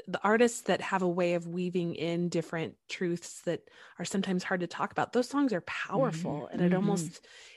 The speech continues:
Speaker 1: it gives us a way to share some of those, um, harder topics and get people thinking. Yeah, awesome. And as you sit down and you craft lyrics and then you craft your melodies, where do you draw your inspiration from?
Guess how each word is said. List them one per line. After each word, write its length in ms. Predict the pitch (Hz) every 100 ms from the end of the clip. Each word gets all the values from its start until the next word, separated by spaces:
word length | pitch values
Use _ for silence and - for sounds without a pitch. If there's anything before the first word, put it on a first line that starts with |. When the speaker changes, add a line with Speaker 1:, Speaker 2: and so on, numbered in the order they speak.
| _
Speaker 1:
it 200 | 165 -
gives 220 | 202 196
us 180 | 185 -
a 80 | 165
way 320 | 170 165 165
to 160 | - 180
share 580 | - - 170 170 185 180
some 240 | - 180
of 100 | 165
those, 380 | 165 160 160 - -
um, 240 | 165 165
harder 320 | 170 - 170 170
topics 540 | - - - 147 -
and 120 | 175
get 160 | - -
people 260 | - -
thinking. 520 | 175 175 202 160 151 170 _ - - - _ _
Yeah, 260 | 208 214 165
awesome. 560 | 180 208 214 175 165 170 _ _
And 160 | 240 240
as 220 | 254 254
you 260 | 269 302
sit 200 | 311 -
down 240 | 233 226 214
and 180 | 202 180
you 60 |
craft 400 | 185 233 226 -
lyrics 540 | 214 214 208 208 208 -
and 120 | 185
then 100 | 180
you 100 | 180
craft 320 | - 190 -
your 100 | 185
melodies, 640 | 180 175 180 180 180 180
where 260 | 208 202 233
do 80 | 233
you 160 | 220 185
draw 240 | 185 180
your 200 | 180 165
inspiration 760 | - 185 - 170 170 196 175 165
from? 400 | - 156 165